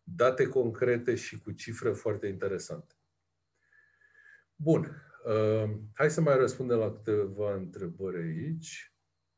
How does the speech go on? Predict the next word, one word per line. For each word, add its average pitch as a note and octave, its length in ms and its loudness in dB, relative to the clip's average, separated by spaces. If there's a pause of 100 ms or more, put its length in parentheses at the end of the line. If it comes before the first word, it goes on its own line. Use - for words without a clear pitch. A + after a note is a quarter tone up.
(1900)
Ok. - 300 -20